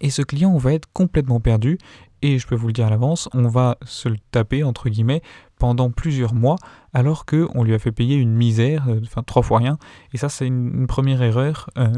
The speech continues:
de notre, de notre part, c'est que on ne savait pas, enfin on n'a pas su gérer ce client, alors que c'était somme toute pas très très compliqué, avec le recul. Ce que va nous apprendre ce client vraiment,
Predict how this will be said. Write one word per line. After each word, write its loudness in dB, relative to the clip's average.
de -2
notre, 0
de -2
notre -2
part, -4
c'est -6
que -2
on 2
ne 0
savait -2
pas, 0
enfin -2
on 2
n'a 0
pas -4
su -2
gérer 0
ce -12
client, 0
alors -2
que 0
c'était -14
somme -12
toute -8
pas -2
très -8
très -4
compliqué, -4
avec -2
le -2
recul. -8
Ce -16
que 2
va 2
nous 2
apprendre -2
ce -4
client -2
vraiment, 0